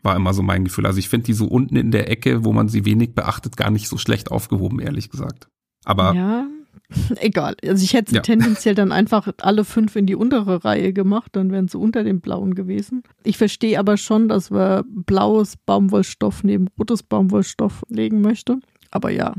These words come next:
Speaker 2: ich bin da jedes Mal irritiert, weil mitten in dem Blau dann irgendwas Rotes auftaucht.
Speaker 1: <laughs>
Speaker 2: Aber gut.
Speaker 1: Wo wir jetzt gerade aber schon über diese neue Weltinseln und über die Schiffe und die Handelsplättchen und so reden, vielleicht wollen wir mal kurz nochmal auch Einblick geben, wie die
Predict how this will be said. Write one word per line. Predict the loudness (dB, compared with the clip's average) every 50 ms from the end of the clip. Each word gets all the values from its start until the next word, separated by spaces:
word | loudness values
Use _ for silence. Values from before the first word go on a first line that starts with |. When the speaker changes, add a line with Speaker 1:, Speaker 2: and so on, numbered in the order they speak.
| -6 -4
Speaker 2:
ich | -4 -2 0
bin | 0 2
da | 2 4 2
jedes | 4 2 2 2 2 0
Mal | 0 0 0
irritiert, | 0 0 -2 -2 -4 -2 -2 -2 -2 -2 -4 -2
weil | -2 0 0 0 0
mitten | 0 0 0 0 0 2
in | 2 2 2
dem | 2 2 2 2
Blau | 0 0 0 0
dann | 0 0 0 0 0
irgendwas | -2 -2 -2 -2 -2 -4 -4 -6 -8
Rotes | -6 -6 -6 -8 -8 -6
auftaucht. | -8 -8 -8 -8 -12 -14 -14 -14 -14 -18 _ -18 -14 -12
Speaker 1:
<laughs> | -12 -12 -12 -12 -12 -10 -12 -12 -10 -10 -12 -10 -4 0
Speaker 2:
Aber | 2 2 2 2
gut. | 0 -4 -6 -6 -10 -16 _ _ _ _
Speaker 1:
Wo | -20 -12 -10 -4 -2 0 2
wir | 4 4
jetzt | 2 2 0
gerade | 0 2 2 2 2 2 0
aber | 2 2 0 0
schon | 0 0 0 0 2
über | 2 0 0
diese | 0 0 0 0 2
neue | 2 4 2 2 2 2 2 2
Weltinseln | 2 2 0 0 0 0 2 2 2 2 2 2 2 4 4 4 4 2 2
und | 0 0 -2
über | 0 -2 -2 -2
die | 0 -2
Schiffe | -4 -2 -2 -2 -4 -2 0 0 0 2
und | 2 0 0 0
die | 0 2
Handelsplättchen | 2 2 2 0 -2 -2 -2 -2 -2 -2 0 -2 -2 0 0
und | 0 2
so | 2 2
reden, | 2 2 2 2 0
vielleicht | -2 0 0 0 0 0 0
wollen | 0 2 2 2
wir | 2 2
mal | 2 2 0
kurz | -2 -2 -2 -2 -2 -2 -2 -2
nochmal | -4 0 2 2 0 2
auch | 0 -4 -4
Einblick | -2 -2 -2 0 0 -2 -4 -2
geben, | -2 0 2 2 0 0 -2 -6 _
wie | -10 -8 -4 -2 -2
die | -4 -4 -4 -4 -2 -2 0 -2 -4